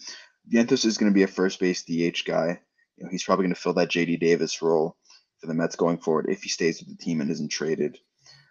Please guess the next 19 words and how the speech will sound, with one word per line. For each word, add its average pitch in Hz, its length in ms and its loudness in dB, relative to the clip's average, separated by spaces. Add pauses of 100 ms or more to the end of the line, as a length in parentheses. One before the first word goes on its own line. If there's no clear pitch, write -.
(340)
Um, 82 560 -2 (640)
yeah, 90 200 4
Ronnie, 110 640 8
I 95 140 8
think - 500 0 (340)
he's 127 460 2
a 98 220 2 (240)
big 104 340 4
dude, 98 400 0
so - 160 -8
he's 101 220 -2
probably 107 260 2
gonna 101 120 2
have 92 100 0
to 87 60 -6
move 90 140 -4
off 92 140 0
shortstop 80 560 -4
anyway. 90 540 2